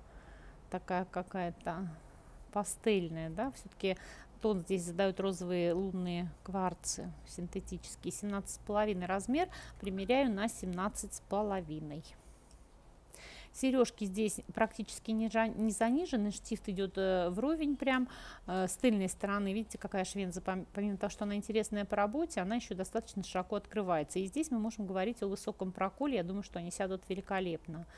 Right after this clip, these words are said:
И вот такой вот нежный комплект.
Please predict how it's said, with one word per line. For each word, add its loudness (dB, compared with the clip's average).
И 2
вот -8
такой 0
вот -6
нежный -2
комплект. -2